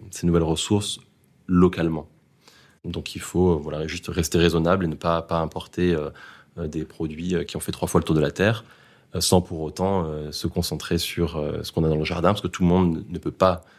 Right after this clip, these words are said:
forcément avoir, euh, son jardin et cultiver. Puis en plus, on n'a pas la prétention de dire qu'on est autonome avec un jardin, c'est pas si facile. Donc il faut, voilà, juste mettre un peu de, de raison dans le modèle alimentaire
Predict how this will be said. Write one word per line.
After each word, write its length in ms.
forcément 520
avoir, 320
euh, 100
son 240
jardin 460
et 100
cultiver. 400
Puis 180
en 60
plus, 260
on 40
n'a 100
pas 80
la 80
prétention 380
de 40
dire 140
qu'on 140
est 20
autonome 300
avec 180
un 60
jardin, 340
c'est 180
pas 120
si 160
facile. 420
Donc 140
il 40
faut, 140
voilà, 180
juste 140
mettre 160
un 60
peu 100
de, 140
de 160
raison 420
dans 140
le 40
modèle 280
alimentaire 720